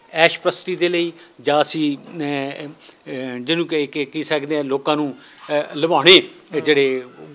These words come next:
Speaker 1: ਆਫਰਾਂ ਦਿੰਦੇ ਹਾਂ,
Speaker 2: ਹੂੰ।
Speaker 1: ਜਦੋਂ ਅਸੀਂ ਉਸ ਪਾਸੇ ਵੱਲ ਨੂੰ ਵੱਧਦੇ ਹਾਂ ਤੇ ਉਹਦੇ ਨਾਲ ਜਿਹੜਾ ਹੈਗਾ ਨਾ, ਪ੍ਰੋਡਕਸ਼ਨ ਨਹੀਂ ਵੱਧਦਾ, ਉਹਦੇ ਨਾਲ ਨੁਕਸਾਨ ਹੁੰਦਾ ਸੁਸਾਇਟੀ ਦਾ। ਸਾਨੂੰ ਲੋਕਾਂ ਨੂੰ, ਅਹ, ਇਸ ਪਾਸੇ ਵੱਲ ਨੂੰ ਤੋਰਨਾ ਚਾਹੀਦਾ ਹੈ, ਜਿਹਦੇ ਨਾਲ ਨਵੇਂ ਯੂਨਿਟ ਲੱਗਣ,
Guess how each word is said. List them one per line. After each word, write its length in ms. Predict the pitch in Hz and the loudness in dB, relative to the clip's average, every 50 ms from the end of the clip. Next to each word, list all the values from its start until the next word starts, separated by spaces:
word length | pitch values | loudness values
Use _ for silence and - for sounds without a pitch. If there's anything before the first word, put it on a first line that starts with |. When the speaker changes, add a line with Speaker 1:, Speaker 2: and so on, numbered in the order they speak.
| 139 139 151 - - | -20 -20 -20 -6 0
Speaker 1:
ਆਫਰਾਂ 340 | 175 165 - - 202 196 180 | 2 2 4 8 8 8 10
ਦਿੰਦੇ 300 | 151 160 143 147 139 139 | 10 8 6 6 4 4
ਹਾਂ, 80 | 135 127 | 2 0
Speaker 2:
ਹੂੰ। 760 | 127 - - - - 151 - - - - - - _ - 135 | -4 -8 -16 -18 -18 -18 -20 -20 -20 -20 -20 -20 _ -16 2
Speaker 1:
ਜਦੋਂ 380 | 127 165 185 202 233 240 214 202 | 6 8 10 10 10 8 8 6
ਅਸੀਂ 160 | - 247 233 | 4 4 4
ਉਸ 180 | 226 - - - | 2 2 2 2
ਪਾਸੇ 280 | - 220 - - 233 | 2 2 6 6 6
ਵੱਲ 180 | 196 175 165 147 | 8 8 6 6
ਨੂੰ 200 | 135 131 113 110 - - - - - - 156 127 113 - | 4 -2 -6 -10 -14 -20 -20 -20 -16 -16 -16 -16 -2 6
ਵੱਧਦੇ 340 | 139 196 208 220 247 180 147 | 6 6 6 8 6 6 6
ਹਾਂ 140 | 135 139 160 - - - - - - | 6 4 0 -6 -14 -20 -20 -14 -6
ਤੇ 80 | - 220 | -6 -4
ਉਹਦੇ 280 | 196 226 277 269 311 | -2 -2 0 2 2
ਨਾਲ 280 | 262 202 175 165 180 185 | 2 4 4 4 4 4
ਜਿਹੜਾ 280 | 151 147 156 196 196 160 | 2 0 0 0 0 0
ਹੈਗਾ 240 | 131 117 - 135 | -2 -4 -6 -6
ਨਾ, 160 | 139 165 220 226 | -4 -4 -6 -8
ਪ੍ਰੋਡਕਸ਼ਨ 640 | - - _ 165 147 - 120 - - - - 226 | -8 -6 _ -2 0 0 -2 -2 -4 -4 -4 -2
ਨਹੀਂ 160 | 202 220 214 | -4 -4 -4
ਵੱਧਦਾ, 320 | - 123 123 123 117 104 - - - - - - _ 208 | -6 -6 -8 -8 -12 -14 -14 -20 -20 -20 -20 -12 _ -6
ਉਹਦੇ 120 | 220 240 | -4 -2
ਨਾਲ 120 | 262 240 190 | -2 -2 -4
ਨੁਕਸਾਨ 420 | 139 120 - - 147 151 170 208 | -4 -6 -6 -4 -2 -2 -2 -2
ਹੁੰਦਾ 220 | 202 151 120 123 | -4 -6 -8 -10
ਸੁਸਾਇਟੀ 500 | 117 - 127 117 - 117 117 - 120 120 | -10 -10 -16 -18 -18 -18 -18 -18 -20 -20
ਦਾ। 80 | - - - - _ _ - - - - _ | -20 -20 -20 -20 _ _ -20 -20 -20 -20 _
ਸਾਨੂੰ 520 | - - - 160 170 202 226 269 269 262 240 | -10 0 2 2 2 2 2 2 2 0 2
ਲੋਕਾਂ 440 | 180 143 135 135 131 175 185 196 196 | 2 0 0 0 -2 -2 0 0 0
ਨੂੰ, 420 | 180 147 143 156 175 190 208 208 - - - - - - - _ _ _ _ _ - | 0 -2 -2 -2 -2 -4 -4 -8 -12 -18 -20 -20 -20 -20 -20 _ _ _ _ _ 2
ਅਹ, 440 | 165 170 180 175 175 170 - - 170 180 - - | 4 4 6 4 2 -2 -4 -6 -6 -6 -2 0
ਇਸ 180 | 208 208 214 - | 0 0 0 -2
ਪਾਸੇ 260 | - 240 240 - 269 | -4 -4 0 2 2
ਵੱਲ 160 | 233 214 202 | 4 4 4
ਨੂੰ 100 | 180 180 | 2 2
ਤੋਰਨਾ 340 | 180 151 139 127 123 135 131 | 2 2 0 0 0 -2 -4
ਚਾਹੀਦਾ 360 | 127 - 131 120 131 147 147 | -4 -4 -4 -4 -2 -2 -2
ਹੈ, 260 | 143 160 175 185 202 196 | -2 0 2 2 2 2
ਜਿਹਦੇ 320 | 147 139 180 190 214 208 | 2 0 2 2 2 2
ਨਾਲ 340 | 180 143 131 139 156 175 180 | 2 2 2 4 4 4 2
ਨਵੇਂ 340 | 175 135 123 127 135 151 156 | 0 -2 -4 -2 -2 0 -2
ਯੂਨਿਟ 380 | 135 110 117 123 160 180 - 185 | 0 -2 -4 -4 -4 -6 -4 -2
ਲੱਗਣ, 380 | 170 156 151 175 180 190 196 | -2 -2 -2 -2 -4 -6 -6